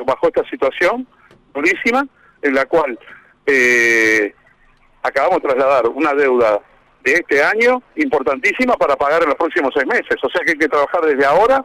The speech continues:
para encarar esa situación. Hay que seguir trabajando fuerte en lo que es la venta de juveniles al mejor valor posible, pero ahora acaban de cambiar también las condiciones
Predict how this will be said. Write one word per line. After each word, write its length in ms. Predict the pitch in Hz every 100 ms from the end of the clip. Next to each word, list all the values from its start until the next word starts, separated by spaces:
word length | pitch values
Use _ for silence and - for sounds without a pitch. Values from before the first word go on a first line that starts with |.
| - _ _ _ _ _ _
para 560 | 143 139 131 120 117 -
encarar 440 | 143 131 151 185 160
esa 160 | 156
situación. 560 | 139 143 131 247 196 117 - - _ _ -
Hay 160 | 170
que 140 | 185 165
seguir 240 | 170 196 170
trabajando 580 | 165 147 196 185 165 -
fuerte 480 | 185 214 214 262 254 - - -
en 140 | 143
lo 100 | 139
que 260 | 156 156 180
es 60 | - - - - _ _ _ _ -
la 180 | 143 143
venta 240 | 180 170
de 80 | 165
juveniles 600 | - 147 147 196 269 285 - -
al 140 | 139
mejor 360 | 139 - 202 196
valor 320 | 160 180 165
posible, 540 | 147 - - 151 143
pero 220 | 156 139
ahora 260 | 151 202 156
acaban 320 | 139 185 170
de 100 | 156
cambiar 380 | 151 147 165 170
también 300 | 160 160 170
las 80 | 147
condiciones 640 | 160 143 147 220 262 302